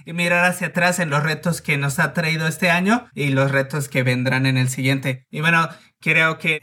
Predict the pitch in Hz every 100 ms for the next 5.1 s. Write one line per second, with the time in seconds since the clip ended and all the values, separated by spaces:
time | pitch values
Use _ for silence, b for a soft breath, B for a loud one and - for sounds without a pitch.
0 | - 143 143 143 147 175 175 190 180 202
1 | 196 214 208 214 208 175 151 143 139 147
2 | 151 156 160 175 160 160 165 175 165 170
3 | 175 202 - - 131 143 135 165 156 156
4 | - 160 156 156 - 175 170 202 196 240